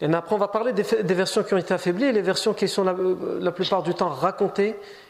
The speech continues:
et connues par les gens dans l'histoire de la Sira, c'est quand le prophète sallallahu alayhi wa sallam est sorti, qu'il a jeté de la terre, qu'il a récité Surat Yasin, et cetera. On va parler de cette version, ce que les savants en ont dit.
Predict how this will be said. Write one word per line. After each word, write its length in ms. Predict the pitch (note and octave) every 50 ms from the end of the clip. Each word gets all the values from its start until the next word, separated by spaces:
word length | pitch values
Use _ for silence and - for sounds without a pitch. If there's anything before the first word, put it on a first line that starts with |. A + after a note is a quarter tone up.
| -
et 80 | - E3+
connues 320 | - - G3 G3 G3+ G#3
par 220 | F#3+ G3+ F#3+ E3+ E3
les 100 | F3 E3
gens 320 | D3+ F#3+ G3+ F#3+ F3 E3+
dans 240 | E3+ E3 F3 E3+ E3
l'histoire 380 | E3 E3 D#3+ - - F#3+ E3+
de 80 | D#3+ E3
la 100 | D#3+ D#3
Sira, 320 | - - - F3+ A#3+ C4+
c'est 140 | B3+ - -
quand 80 | - F#3+
le 80 | F3
prophète 180 | - - D#3+ D#3+
sallallahu 220 | - D#3+ - -
alayhi 80 | G#3 G3
wa 20 |
sallam 0 |
est 40 | F3
sorti, 360 | D#3 - E3 - - - A#3
qu'il 160 | A3 - F#3 E3
a 60 | D#3
jeté 240 | C#3+ D3+ D3+ - D#3+
de 80 | D3
la 80 | D#3+ D#3
terre, 200 | - A3 A3 -
qu'il 120 | - E3+
a 40 | E3
récité 300 | D3+ D3 - - - F3
Surat 220 | - - E3+ D#3+ D#3 -
Yasin, 240 | F3 D#3 - - F#3+
et 60 | F3+
cetera. 400 | D#3+ - E3 - - E3+ A3 A#3+ - - - - - - -
On 20 |
va 140 | F3+ A#3 B3+
parler 320 | B3+ - G#3 G3 G3+ G3
de 100 | F3 E3+
cette 220 | F3+ - F#3+ F3 D3+
version, 360 | E3 E3 - - A3+ B3+ D#4 - - - - - -
ce 120 | - -
que 80 | - G#3
les 80 | G3 F#3+
savants 260 | - G3+ F#3 F3+ F#3
en 80 | F3
ont 100 | E3+ E3
dit. 220 | D3+ F#3 B3+ C#4+